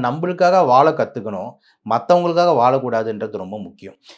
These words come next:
ஏன்னா நம்ம எல்லாருமே எக்ஸ்டர்னல் ஃபேக்டர்ஸோட தான் சேர்ந்து வாழ்றோம். எல்லாருமே பார்த்தீங்கன்னா, "இன்னைக்கு பார்ட்டி பதினொரு மணிக்கு" அப்படின்வான். ஒருத்தன், இன்னைக்கு வந்து சீக்கிரம் வாங்க, ஃப்ரெண்ட்ஸ் மீட் ஒன்பது மணிக்குன்னுவான். அங்க போய் நம்ம சாப்பிடணும்னு நினைப்போம். நீங்க போங்க,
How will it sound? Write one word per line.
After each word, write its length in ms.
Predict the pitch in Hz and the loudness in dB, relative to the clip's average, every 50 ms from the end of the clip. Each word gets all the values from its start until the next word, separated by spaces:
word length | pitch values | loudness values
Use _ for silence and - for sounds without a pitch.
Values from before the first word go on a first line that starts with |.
| _ - | _ -2
ஏன்னா 140 | 135 147 156 | 2 2 2
நம்ம 180 | 156 147 139 131 | 2 2 2 2
எல்லாருமே 460 | 127 143 165 170 185 185 165 143 139 | 2 4 2 2 2 0 -2 -2 -2
எக்ஸ்டர்னல் 400 | 139 - - - 190 190 185 165 | -4 -4 -6 -6 -4 -4 -4 -2
ஃபேக்டர்ஸோட 500 | - 151 135 - - 135 135 - 135 120 | -2 -2 -2 -2 -4 -8 -8 -6 -6 -4
தான் 180 | 120 127 131 127 | -4 -2 -4 -4
சேர்ந்து 480 | 123 - 117 113 120 117 104 85 90 | -4 -6 -6 -4 -4 -4 -4 -4 -4
வாழ்றோம். 220 | 95 95 - - - _ _ _ _ _ | -6 -6 -8 -14 -18 _ _ _ _ _
எல்லாருமே 400 | - 127 139 143 147 147 156 160 | -4 0 2 2 2 2 0 -2
பார்த்தீங்கன்னா, 160 | 160 139 131 | -2 -2 -2
"இன்னைக்கு 320 | 143 139 131 135 127 131 | -2 -2 -4 -4 -6 -4
பார்ட்டி 460 | 131 - 120 127 123 - - 127 120 - | -2 0 0 0 0 -2 -6 -8 -8 -6
பதினொரு 340 | - 120 113 110 113 110 | -6 -6 -6 -6 -8 -10
மணிக்கு" 580 | 107 107 104 107 104 104 104 101 95 85 - _ _ _ _ - 117 | -10 -12 -14 -14 -14 -12 -12 -12 -12 -12 -16 _ _ _ _ -10 -8
அப்படின்வான். 420 | 127 113 127 117 104 98 90 - - | -6 -6 -6 -6 -8 -10 -10 -6 -2
ஒருத்தன், 300 | 135 135 127 156 156 143 | -2 -2 0 -2 -4 -4
இன்னைக்கு 160 | 143 135 135 | -4 -4 -4
வந்து 160 | 127 131 139 | -4 -4 -6
சீக்கிரம் 280 | 139 143 131 139 131 117 | -8 -6 -4 -2 0 0
வாங்க, 200 | 113 110 110 113 | 0 -2 -4 -6
ஃப்ரெண்ட்ஸ் 420 | 107 101 107 131 135 139 139 - | -8 -8 -8 -8 -8 -8 -8 -10
மீட் 220 | 127 117 113 98 | -10 -10 -10 -10
ஒன்பது 420 | 110 101 104 107 110 113 110 110 107 | -10 -10 -8 -6 -6 -6 -6 -8 -12
மணிக்குன்னுவான். 400 | 104 101 104 110 98 92 87 - _ _ _ _ _ | -12 -12 -12 -12 -12 -14 -16 -16 _ _ _ _ _
அங்க 240 | - 143 156 165 165 | -2 0 0 0 2
போய் 120 | 156 165 165 | 2 2 2
நம்ம 160 | 156 147 135 139 | 2 0 -2 0
சாப்பிடணும்னு 440 | - 127 127 127 127 117 110 110 110 | 2 2 2 2 -2 -6 -6 -8 -8
நினைப்போம். 300 | 104 98 90 87 - - _ _ _ _ _ | -10 -12 -14 -16 -20 -20 _ _ _ _ _
நீங்க 180 | - 170 175 156 | -6 -6 -4 -4
போங்க, 540 | 156 - 175 196 220 226 208 143 95 - | 0 4 6 6 6 6 2 -2 -4 -4